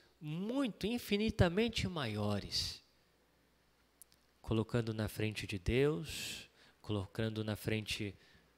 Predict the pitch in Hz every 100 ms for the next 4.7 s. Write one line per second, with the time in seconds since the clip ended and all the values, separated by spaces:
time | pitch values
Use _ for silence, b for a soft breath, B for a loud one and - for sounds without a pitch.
0 | _ _ _ - 104 101 104 - 104 -
1 | 107 101 92 104 123 131 107 107 - 123
2 | 127 117 - 110 104 101 104 110 151 156
3 | 135 B B - 107 104 107 147 165 147
4 | 110 113 104 107 147 175 -